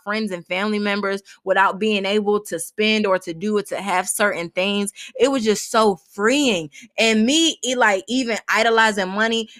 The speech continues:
it really came from just my upbringing, 'cause I saw my mother struggle, and I just always thought that was a less than type of life. And I'm like, "I never wanna live like that." <laughs> Like, and God said, <laughs> "Ha ha, <laughs> you'll know." <laughs> I'm weak right now. <laughs>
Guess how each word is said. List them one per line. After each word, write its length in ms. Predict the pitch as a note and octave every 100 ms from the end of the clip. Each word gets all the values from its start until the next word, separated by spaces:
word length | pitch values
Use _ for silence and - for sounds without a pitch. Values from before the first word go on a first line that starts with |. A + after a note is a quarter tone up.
| _
it 140 | B3 A3+
really 320 | A3 A#3 A#3
came 460 | - G#3+ A3+ A#3
from 440 | A3+ G#3 F#3+ F#3 D#3+ _ -
just 240 | F#4+ C5+
my 180 | D#4 B3+ -
upbringing, 500 | D#4+ B3 A3+ G3+ F#3+
'cause 180 | B3 A3 -
I 80 | B3+
saw 260 | - C4 C4+
my 160 | A#3+
mother 260 | A#3+ A3+ F#3+
struggle, 480 | - G3 A#3+ A3+ F#3+
and 140 | G3
I 100 | A3
just 180 | A#3 A3 -
always 280 | A3 G#3+
thought 220 | G#3+ G3 F#3
that 140 | G#3+
was 100 | G3+
a 80 | E3+
less 340 | F3 G3+ G3 F3+
than 200 | F#3+ F3+
type 260 | G3+ F#3+ D3+
of 60 |
life. 300 | D3+ D3+ F#3 - _ _ - -
And 100 | G#3+
I'm 140 | D#4+ F4
like, 160 | C4+ -
"I 100 | E4 E4+
never 240 | F4 E4+
wanna 240 | E4 E4 D#4+
live 260 | E4 G4+ E4+
like 280 | C#4+ A3 -
that." 260 | G3 E3 G#3+
<laughs> 60 |
Like, 260 | A#3+ A#3+ B3
and 100 | B3
God 160 | C4 -
said, 160 | -
<laughs> 40 | -
"Ha 140 | - -
ha, 400 | C5 D#5+ B4 D4+ _
<laughs> 80 | G4 A#4+ C5 B4+ A#4+ A3
you'll 200 | A3+ A#3+
know." 320 | D4+ B3 - -
<laughs> 60 | - B3 _ - B3 _ - _ _ _ _ _ _ _ _ _ - F#5+ F5+ E5+ E5 -
I'm 280 | - E4 B3+
weak 200 | C4 G3+
right 280 | A3+ A3 G#3+
now. 340 | G#3+ G3 F#3
<laughs> 40 | -